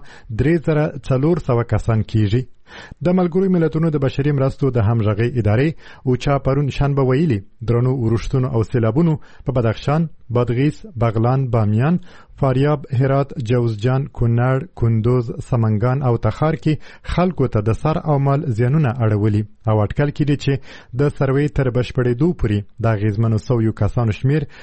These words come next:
لا پسې زیات سي. د اوچا د اټکل له مخې، په دغو سیلابونو کې نږدې دېرش کسان مړه او ګڼ نور ټپیان سوي. خو د طالبانو حکومت د مړو شمیر تر دې زیات ښیي. اوچا وایي، له تېرې اونۍ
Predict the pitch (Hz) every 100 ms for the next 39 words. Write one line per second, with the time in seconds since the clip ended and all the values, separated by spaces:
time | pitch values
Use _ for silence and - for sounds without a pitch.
0 | - 131 143 165 123 101 110 98 104 101
1 | - 127 123 - - - 190 180 - 170
2 | 160 151 - 156 147 143 - 143 123 127
3 | 127 123 127 110 131 147 - 135 117 120
4 | 143 - - - 113 104 151 170 - 113
5 | - 113 110 113 156 - - 139 131 143
6 | 165 143 135 139 120 - 107 101 117 101
7 | 104 - 165 156 147 143 151 156 143 143
8 | 143 139 135 - - - 135 147 165 147
9 | 143 143 143 117 107 110 123 107 117 120
10 | - - 107 127 - - - - - 139
11 | - 147 135 139 127 117 139 135 127 117